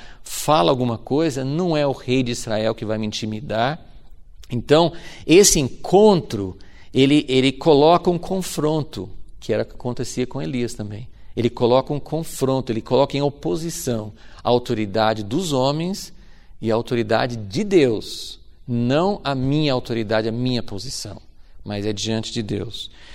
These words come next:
Então, é, ele fala, "Em cuja presença estou,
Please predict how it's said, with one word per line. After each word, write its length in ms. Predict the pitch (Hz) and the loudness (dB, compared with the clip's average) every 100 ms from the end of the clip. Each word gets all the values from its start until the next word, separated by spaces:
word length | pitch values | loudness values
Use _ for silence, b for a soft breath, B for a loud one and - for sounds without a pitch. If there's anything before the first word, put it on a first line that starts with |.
| b b b | b b b
Então, 540 | 107 - 117 131 143 - | -2 4 4 4 0 0
é, 380 | 120 120 117 127 | 2 4 6 4
ele 140 | 127 | 4
fala, 320 | - 110 107 | 4 4 4
"Em 140 | 117 120 | 4 2
cuja 360 | - 214 220 | 4 6 6
presença 460 | 214 202 180 233 254 | 8 8 8 6 6
estou, 560 | - - 151 151 170 | 4 8 8 10 8